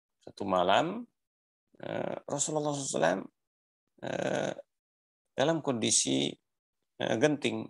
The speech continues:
Rasulullah sallallahu alaihi wasallam ketika itu bertanya, "Laita rajulan, seandainya ada seseorang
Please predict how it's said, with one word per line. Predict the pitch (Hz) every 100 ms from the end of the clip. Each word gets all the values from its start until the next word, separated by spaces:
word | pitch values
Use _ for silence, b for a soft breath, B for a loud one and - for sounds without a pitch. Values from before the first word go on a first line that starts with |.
| -
Rasulullah | - - 110 101
sallallahu | 123 127 117
alaihi |
wasallam | - 113 -
ketika | - - 110
itu | - 120 - -
bertanya, | 104 - - - 82 82 -
"Laita | 139 143 - 90
rajulan, | 95 95 95 85 87 _ _ _ _ _ _
seandainya | - - 95 92 92 90 90 101 120 139 160 _ _ _ _ -
ada | 95 87 113 120
seseorang | 110 - 104 - 92 92 95 120 143 143